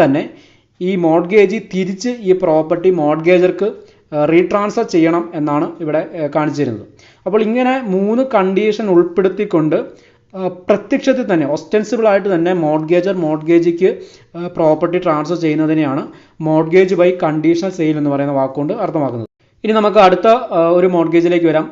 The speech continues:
usufructory മോർഗേജ് എന്ന് പറയുന്ന വാക്കുകൊണ്ടാണ് അർത്ഥമാക്കുന്നത്. ഈ മോർഗേജിൻ്റെ പ്രത്യേകത എന്ന് പറഞ്ഞു കഴിഞ്ഞാൽ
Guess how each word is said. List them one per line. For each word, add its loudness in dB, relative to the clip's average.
usufructory -2
മോർഗേജ് 0
എന്ന് 2
പറയുന്ന 0
വാക്കുകൊണ്ടാണ് -2
അർത്ഥമാക്കുന്നത്. -6
ഈ -2
മോർഗേജിൻ്റെ 0
പ്രത്യേകത 2
എന്ന് 2
പറഞ്ഞു 4
കഴിഞ്ഞാൽ 0